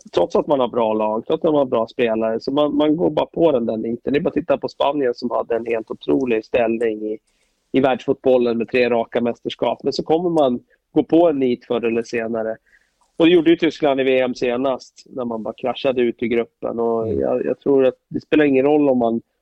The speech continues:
Speaker 1: har bra spelare, om liksom själva känslan runt laget är att det kanske behövs någon förnyelse, om det är på tränarbänken eller om det är någon annanstans. Men, eh,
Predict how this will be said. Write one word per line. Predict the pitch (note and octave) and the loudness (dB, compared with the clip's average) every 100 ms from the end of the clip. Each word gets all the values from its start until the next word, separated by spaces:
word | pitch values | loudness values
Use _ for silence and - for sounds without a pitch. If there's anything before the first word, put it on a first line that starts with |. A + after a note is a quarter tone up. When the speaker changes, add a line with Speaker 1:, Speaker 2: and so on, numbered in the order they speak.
| - | -8
Speaker 1:
har | |
bra | A#2+ B2+ | 0 0
spelare, | A#2 - B2 B2 B2+ A#2 | 0 0 0 2 2 2
om | A2+ A#2 A#2 | 0 0 -2
liksom | A#2+ B2 A#2 A#2+ _ _ _ _ _ _ _ _ _ | -2 -4 -4 -8 _ _ _ _ _ _ _ _ _
själva | C3+ C3 | -2 0
känslan | - D#3+ D3 C3 D#3 C#3+ | 0 0 0 -2 -2 2
runt | C#3 C3+ | 2 2
laget | C#3+ D3 C#3+ B2+ A#2+ | 2 4 2 0 -2
är | A#2+ A2+ | -2 0
att | A2+ A#2 | -2 -6
det | B2 | -6
kanske | A#2+ - | -6 -6
behövs | A#2+ A#2 A#2+ - - | -4 -4 -4 -6 -4
någon | A#2 | -4
förnyelse, | G#2+ B2 B2 B2 A#2+ A#2 - A2+ | -2 0 2 2 0 -2 -6 -6
om | A2 | -4
det | A#2+ | -4
är | A#2+ | -4
på | A2 | -4
tränarbänken | A#2+ B2 A#2 A#2+ B2 A#2+ A#2+ A#2 | -4 -2 -2 -2 -4 -2 -4 -2
eller | A2+ A#2 | 0 -2
om | A2+ | -2
det | A#2 | -4
är | A2 | -4
någon | A2+ | -4
annanstans. | A#2 A#2+ A#2 A#2 - - - - | -4 -4 -6 -10 -14 -16 -16 -8
Men, | A#2+ A#2 A#2 | -6 -4 -4
eh, | A2+ | -4